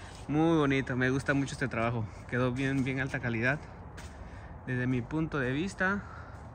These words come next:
no sé ustedes qué piensen, ¿verdad? Porque uno cree que es calidad, pero a lo mejor hay alguien que lo hace mucho mejor. Pero esa es la clave, estar orgulloso de lo que hacemos. Porque ya muchos dicen, "Está feo,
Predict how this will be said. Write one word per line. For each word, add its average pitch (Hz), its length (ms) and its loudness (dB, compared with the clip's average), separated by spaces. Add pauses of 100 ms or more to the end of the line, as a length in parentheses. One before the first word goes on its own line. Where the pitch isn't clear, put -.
(260)
no 135 100 0
sé 143 100 -4
ustedes 139 300 0
qué 139 100 0
piensen, 143 340 -2
¿verdad? 120 160 -2 (840)
Porque 131 260 2
uno 170 220 2
cree 175 180 2
que 185 80 4
es 180 80 4
calidad, 139 400 6
pero 143 120 4
a - 20 6
lo 123 80 4
mejor 123 280 4
hay 127 120 4
alguien 131 360 2
que 120 100 -2
lo 101 80 4
hace 127 160 2
mucho 180 440 8
mejor. 160 300 4 (920)
Pero 123 140 4
esa 143 80 6
es 147 60 6
la 135 120 8
clave, 135 220 8
estar 139 180 6
orgulloso 135 480 4
de 131 100 4
lo 113 120 2
que - 80 -4
hacemos. 120 420 2 (1300)
Porque 160 300 4
ya 196 160 6
muchos 233 480 4
dicen, 214 320 6
"Está 127 240 4
feo, 196 480 8